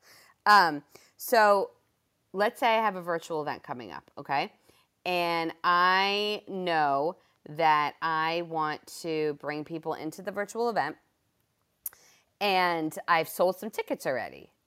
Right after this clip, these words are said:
okay? So, like, we have this event coming up right now that's called the One Day Launch, and it talks about a lot of stuff like this, like, how do you pick your right audience? How do you get them to,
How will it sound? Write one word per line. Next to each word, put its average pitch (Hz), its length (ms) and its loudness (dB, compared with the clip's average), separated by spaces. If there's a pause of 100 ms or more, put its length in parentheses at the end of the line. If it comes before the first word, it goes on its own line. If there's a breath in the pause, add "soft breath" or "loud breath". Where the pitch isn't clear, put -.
okay? 156 360 -2
So, 160 180 -6
like, 143 260 -4
we 170 120 -4
have 175 220 -6
this 175 180 -10
event 160 260 -8
coming 143 300 -10
up 127 200 -8
right 131 180 -10
now 131 180 -8
that's 131 180 -12
called 127 380 -4
the 127 240 -2
One 135 260 -6
Day 147 160 -2
Launch, 139 520 -6 (360 soft breath)
and 170 80 -8
it 156 160 -4
talks - 300 -6
about 160 200 -2
a 139 60 -2
lot 127 180 0
of 127 60 -10
stuff - 240 -12
like 131 160 -10
this, 139 260 -8
like, 120 300 -6 (360 soft breath)
how 165 260 2
do 165 80 -4
you 147 400 -6 (140)
pick - 260 -14
your 131 120 -6
right 120 280 -6
audience? 254 720 2
How 147 220 -2
do 143 80 -6
you 131 120 -8
get 123 300 -8
them 131 240 -6 (140)
to, 135 340 -4